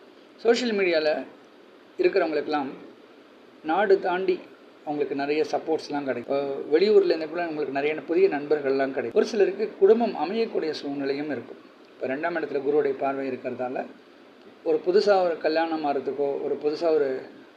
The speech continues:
வீடு குடி போகிறதுக்கான சூழ்நிலையெல்லாம் சிலருக்கு ஏற்பட சான்ஸ் இருக்கு. பெண்களுக்கு அதிக வாய்ப்புகள் கிடைக்கும். குறிப்பா பெண்களுக்கு ஏரோநாட்டிக்ஸ் டிபார்ட்மெண்ட்,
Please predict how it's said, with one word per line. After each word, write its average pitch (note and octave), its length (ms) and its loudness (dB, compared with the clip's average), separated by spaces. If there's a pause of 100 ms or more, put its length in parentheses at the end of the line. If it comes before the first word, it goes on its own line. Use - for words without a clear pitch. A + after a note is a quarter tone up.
(220)
வீடு E3 380 4 (520)
குடி F3 160 6
போகிறதுக்கான C#3 640 2 (100)
சூழ்நிலையெல்லாம் D#3 520 -2
சிலருக்கு B2+ 480 -4
ஏற்பட C3 360 -2
சான்ஸ் A#2 320 -10
இருக்கு. C3+ 200 -8
பெண்களுக்கு G3+ 520 4
அதிக D3+ 340 0
வாய்ப்புகள் C#3+ 540 0
கிடைக்கும். C3+ 560 -4
குறிப்பா G#3+ 260 2
பெண்களுக்கு E3+ 720 0
ஏரோநாட்டிக்ஸ் G3+ 560 0
டிபார்ட்மெண்ட், D3+ 480 -2